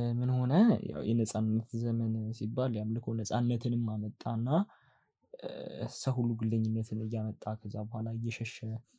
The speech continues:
ከዛ፣ እ፣ ክርስቲያኒቲን የሆነ፣ እ፣ የ-፣ እግዚአ-፣ እውነት ነው፣ እግዚአብሔር በግል ነው የሚጠይቀን። የሚጠይቀን፣ ላደረግነው ነገር የሚጠይቀን ለ-፣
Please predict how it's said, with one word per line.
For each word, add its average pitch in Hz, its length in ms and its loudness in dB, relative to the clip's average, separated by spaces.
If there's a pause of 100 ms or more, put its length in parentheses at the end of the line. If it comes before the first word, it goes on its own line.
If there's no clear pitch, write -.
(240)
ከዛ፣ 131 300 6 (340)
እ፣ - 120 -16 (360)
ክርስቲያኒቲን 127 880 2 (440)
የሆነ፣ 117 220 0 (680)
እ፣ - 320 -4
የ-፣ 120 200 2 (480)
እግዚአ-፣ 120 280 2
እውነት 180 300 8
ነው፣ 214 160 6
እግዚአብሔር 120 560 4 (340)
በግል 127 260 8
ነው 104 140 2
የሚጠይቀን። 104 640 -4
የሚጠይቀን፣ 113 600 -2
ላደረግነው 113 500 0
ነገር 117 220 0
የሚጠይቀን 127 480 -2
ለ-፣ 117 120 -2